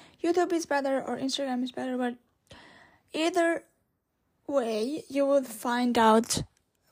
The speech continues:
probably two hours before I, where I will go live, and you can watch me record an episode, how I do it, my setup, and, um, the, the, like, everything that you don't, you don't hear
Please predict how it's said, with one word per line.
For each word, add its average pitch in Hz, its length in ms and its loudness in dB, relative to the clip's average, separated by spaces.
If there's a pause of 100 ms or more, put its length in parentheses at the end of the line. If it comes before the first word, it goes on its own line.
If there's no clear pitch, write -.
(120)
probably 240 520 8
two 254 400 4
hours 220 320 2
before 214 460 0
I, 180 240 -2 (180)
where 240 240 4
I 208 120 2
will 214 260 0
go - 180 0
live, - 480 0
and 214 200 -2 (380)
you 330 100 0
can 330 260 4
watch 294 280 6
me 277 220 2
record 254 560 0
an 247 180 0
episode, 254 720 -2 (280)
how 262 280 4
I 254 160 2
do 262 380 6
it, 247 360 2
my 254 140 2
setup, 247 880 0
and, 233 460 0 (1500)
um, 233 200 4
the, 240 200 6 (320)
the, 226 340 6
like, 214 280 -2
everything 247 380 8
that 233 140 6
you 240 60 4
don't, 233 320 4 (180)
you 254 100 4
don't 240 240 6
hear 240 460 4